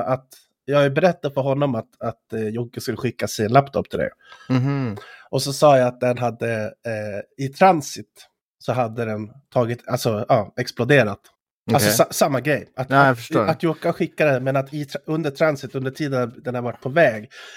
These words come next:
Speaker 1: så har den legat tillsammans med en massa andra paket, blivit varm, exploderat. Och, och, <laughs> och, så, så, och dessutom att... Eh,
Speaker 2: Satt eld på ett postkontor någonstans,
Speaker 1: Satt, satt
Speaker 2: eller vad?
Speaker 1: eld på en massa paket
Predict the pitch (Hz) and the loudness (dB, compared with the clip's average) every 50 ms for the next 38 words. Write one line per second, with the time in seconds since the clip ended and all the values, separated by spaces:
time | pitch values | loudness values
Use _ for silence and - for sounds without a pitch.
0 | - - - - - 143 135 135 131 139 147 151 139 139 147 151 143 131 - 151 | -20 -20 -20 -4 0 2 2 2 2 0 0 2 2 2 0 -2 -2 -2 -2 -2
1 | 131 123 127 117 - 135 123 127 123 - 143 151 165 160 151 139 - 131 - - | 0 0 -2 -4 -4 -4 -4 -2 -2 0 0 0 2 2 0 -2 -2 -6 -6 -4
2 | 120 113 - _ - - - - - - - _ _ _ _ _ _ 151 156 156 | -4 -6 -8 _ -20 -20 -20 -20 -20 -20 -20 _ _ _ _ _ _ 0 0 0
3 | 147 143 135 147 147 143 135 131 131 131 127 127 135 135 - - 160 - - - | 0 0 0 2 4 4 6 4 2 2 -2 -4 -6 -8 -2 -2 -2 -2 -2 -4
4 | - 151 139 151 147 143 135 131 127 127 127 131 - - _ _ _ _ _ _ | -4 -2 0 2 2 4 4 2 2 0 -4 -6 -14 -20 _ _ _ _ _ _
5 | _ _ _ _ - 156 151 - - 151 135 - - - 208 208 208 - 156 160 | _ _ _ _ 2 2 2 2 0 -4 -4 -4 0 0 0 0 0 -2 -6 -6
6 | - 165 147 - - 165 - 147 151 151 147 156 147 - - 160 147 139 139 143 | -6 -8 -6 -4 -4 -4 -4 -4 -6 -4 -2 -4 -4 -4 -6 -8 -8 -6 -6 -6
7 | 135 143 139 131 139 _ - 135 127 117 117 - _ _ - - - - 135 123 | -4 -2 -4 -4 -4 _ -4 -4 -4 -4 -6 -10 _ _ -18 -10 0 2 2 2
8 | - - 135 131 123 120 117 - 120 117 - - - 123 113 - - - 127 117 | 4 4 4 4 4 2 0 0 0 0 0 0 0 0 0 -2 -4 -4 -4 -4
9 | 117 127 123 113 107 101 101 101 - - 160 175 170 123 - 196 165 - - 170 | -2 -4 -4 -4 -4 -6 -8 -10 0 2 2 2 2 2 0 0 0 2 2 2
10 | 170 160 139 127 180 156 151 151 139 - 151 - 160 - - 208 180 147 143 | 2 2 0 0 0 0 0 0 -2 -2 -4 -6 -8 -4 -2 0 0 0 0